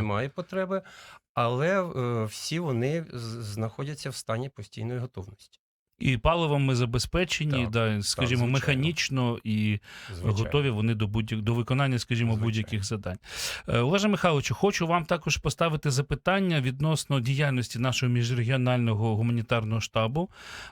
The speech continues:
Speaker 2: Е, всі дотичні до цього, люди доброї волі, всі службовці, і це абсолютно нормально. Він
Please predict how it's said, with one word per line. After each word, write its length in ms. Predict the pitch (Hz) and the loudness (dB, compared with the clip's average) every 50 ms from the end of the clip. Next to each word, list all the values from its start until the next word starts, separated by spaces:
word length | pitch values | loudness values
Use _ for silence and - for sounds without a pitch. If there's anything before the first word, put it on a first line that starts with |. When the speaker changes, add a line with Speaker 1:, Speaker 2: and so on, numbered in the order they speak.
| - | -2
Speaker 2:
Е, 120 | - 120 117 | 0 0 0
всі 300 | 107 - - - 151 131 | 2 0 0 0 0 0
дотичні 500 | 123 143 - - 151 147 - - 160 147 | 0 -2 -2 0 -2 -2 -2 -2 -4 -4
до 120 | 139 147 | -4 -4
цього, 380 | 139 - - 165 151 135 139 127 | -4 -2 -2 0 2 2 2 2
люди 240 | 135 147 135 131 | 2 0 0 0
доброї 440 | 127 120 147 156 143 135 143 143 135 | 0 0 0 0 0 2 2 2 2
волі, 380 | 127 123 131 139 139 127 120 117 | 2 2 2 2 2 2 0 0
всі 220 | 110 - - 127 | -2 -2 -4 -4
службовці, 720 | 117 - 131 123 110 110 113 139 147 143 - - - - 120 | -2 -2 0 0 0 0 0 0 0 0 -2 -4 -4 -2 -2
і 200 | 113 120 117 104 | -2 -2 -2 -2
це 180 | - - 120 110 | -2 0 -2 -2
абсолютно 440 | 107 - - 123 117 120 - 120 | -2 -2 -4 -2 -2 -2 -2 -2
нормально. 520 | 113 107 110 110 117 135 151 156 160 147 123 | 0 0 0 0 0 0 0 0 0 0 0
Він 160 | 117 131 127 | 0 -2 -2